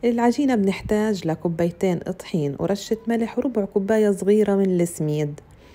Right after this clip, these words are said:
وهان السميد بيعمل هيك قوام لذيذ كده لل-، للعجينة، وإذا مش حابة تحطيه بلاش. حطيت كمان تلات معالق زيت نباتي وعجنتها كويس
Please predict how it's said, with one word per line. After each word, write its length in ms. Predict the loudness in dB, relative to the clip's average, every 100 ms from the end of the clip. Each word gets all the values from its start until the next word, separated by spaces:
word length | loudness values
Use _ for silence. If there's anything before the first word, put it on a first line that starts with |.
| -20 -20 -6
وهان 300 | 0 2 4
السميد 320 | 2 2 2 2
بيعمل 640 | 2 2 2 2 2 2
هيك 180 | 0 -2
قوام 440 | 0 2 4 4
لذيذ 420 | 4 4 2 2
كده 280 | 0 2 2
لل-، 1000 | 2 0 0 0 0 -2 -2 -4 -6 -8 -10 _ -20 -20 -20 0
للعجينة، 760 | 2 4 2 4 2 4 0 -2 -8 -20 -10
وإذا 260 | 0 2 4
مش 180 | 2 0
حابة 260 | -4 -2
تحطيه 360 | -4 -4 -2 -2
بلاش. 360 | -2 -4 -4 -4
حطيت 300 | -4 -4 -4
كمان 380 | -2 0 -2
تلات 280 | 0 -2 0
معالق 440 | -2 -2 -2 -2 -2
زيت 240 | -2 -2 -4
نباتي 500 | -2 0 -2 -2 -4
وعجنتها 600 | 2 2 4 0 -2 -10
كويس 560 | -4 0 2 2 0